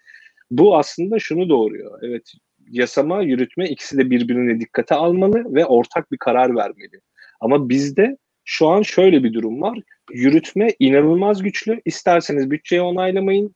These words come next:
Ben enflasyon oranında bunu değerler, öyle devam ederim. Yani geçen senenin bütçesi atıyorum yüz, enflasyonda yüzde on beş, bu sene yüz on beş, e, T L işte bütçeyle devam edebilirim diyor ve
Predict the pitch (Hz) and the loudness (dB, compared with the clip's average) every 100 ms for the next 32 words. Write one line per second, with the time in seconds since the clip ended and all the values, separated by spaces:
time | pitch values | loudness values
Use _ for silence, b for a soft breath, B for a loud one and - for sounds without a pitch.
0 | - 160 160 160 - 170 160 - 160 147 | 0 0 0 -4 -2 -2 -2 -2 -4 0
1 | 135 127 127 123 127 139 151 139 135 185 | -2 -2 -6 -6 -6 0 4 4 4 0
2 | 202 - b b _ 156 139 175 160 156 | -2 -14 b b _ 4 4 4 0 0
3 | 147 143 139 120 - 135 117 135 135 139 | -2 0 0 -2 -6 -10 -4 -2 -2 -4
4 | 127 135 127 123 - 127 123 127 - 120 | -4 -4 -4 -6 -10 -12 -8 -6 -2 0
5 | 113 127 202 - _ _ _ - 143 135 | 0 0 -2 -4 _ _ _ -2 0 0
6 | 127 139 - 113 110 123 170 185 175 170 | -4 -4 -6 -6 -2 -2 -2 -2 -2 -2
7 | 175 - _ - 175 151 165 160 147 190 | -4 -8 _ -6 -4 -2 0 0 2 2
8 | 175 127 - - _ _ _ _ _ 120 | 2 0 -4 -12 _ _ _ _ _ -2
9 | 113 110 - 131 113 117 143 - 131 156 | 0 0 0 0 2 -2 -4 -8 -6 -6
10 | - 143 139 202 170 170 196 180 175 175 | -4 -2 0 -2 -2 -4 -4 0 0 0
11 | 175 156 117 107 110 135 | 0 -2 -2 -6 0 0